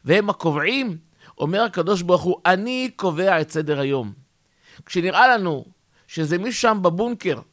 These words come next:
במנהרה, מתחת לאדמה, הוא עדיין חי מתחת לאדמה, עוד מעט יחיא סנוואר הזה ימות שם ויקבר שם מתחת לאדמה, או יישרף שם מתחת לאדמה. מה שברור דבר אחד,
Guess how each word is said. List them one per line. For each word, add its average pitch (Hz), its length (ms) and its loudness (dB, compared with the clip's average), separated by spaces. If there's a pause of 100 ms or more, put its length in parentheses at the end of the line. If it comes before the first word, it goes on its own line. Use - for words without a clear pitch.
(520)
במנהרה, 165 720 2 (640)
מתחת 208 500 0
לאדמה, 156 580 4 (420)
הוא 131 120 0
עדיין 175 320 4
חי 240 320 6
מתחת 156 360 0
לאדמה, 139 440 0 (460)
עוד 190 240 0
מעט 202 100 0
יחיא 196 220 0
סנוואר 185 420 2
הזה 170 260 0 (220)
ימות 190 420 2
שם 175 220 2 (120)
ויקבר 175 480 0
שם 165 240 0
מתחת 123 360 -4
לאדמה, 120 440 -2 (360)
או - 100 0
יישרף 160 400 2
שם 143 260 -2
מתחת 120 340 -6
לאדמה. 113 380 -4 (480)
מה 170 140 2
שברור 196 520 2
דבר 165 340 2
אחד, 131 280 -2